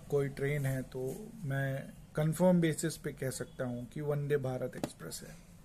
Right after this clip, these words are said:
Because, अ, वंदे भारत एक्सप्रेस में आपको थ्री सिक्सटी डिग्री, अ, rotable, अ, chairs मिल जाएंगी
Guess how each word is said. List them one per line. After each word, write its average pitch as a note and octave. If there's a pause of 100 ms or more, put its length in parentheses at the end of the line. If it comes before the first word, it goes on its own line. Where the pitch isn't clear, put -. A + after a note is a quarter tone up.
(260)
Because, C#3
अ, C#3 (1900)
वंदे D#3
भारत D3
एक्सप्रेस D#3
में D3+
आपको D3 (640)
थ्री D3+
सिक्सटी D#3
डिग्री, D3+
अ, D#3+ (500)
rotable, D#3+ (600)
अ, C#3+ (440)
chairs E3+
मिल D#3
जाएंगी D3